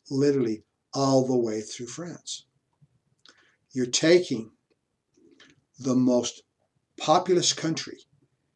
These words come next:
in the world, in, in Europe, I should say, in Europe, and doing severe damage to it. This is obviously, uh, something that advances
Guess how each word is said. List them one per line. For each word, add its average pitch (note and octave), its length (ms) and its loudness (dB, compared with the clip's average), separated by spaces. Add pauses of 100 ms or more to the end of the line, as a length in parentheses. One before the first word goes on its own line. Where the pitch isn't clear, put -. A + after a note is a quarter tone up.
(1200)
in D3 180 4
the C3+ 80 6
world, - 420 0 (240)
in, C3+ 160 4
in B2+ 220 0
Europe, G#2 240 -6
I - 60 -18
should - 180 -14
say, - 120 -14 (560)
in C#3 160 4
Europe, C3+ 400 2 (540)
and C#3+ 160 0
doing C3+ 260 4 (220)
severe D3 720 6
damage A#2+ 520 -4
to - 200 -18
it. - 180 -20 (760)
This C3+ 220 -2
is B2 100 -2
obviously, B2+ 640 2 (200)
uh, A#2 100 -12
something A#2+ 360 -4
that A2 120 -6
advances A#2 580 -6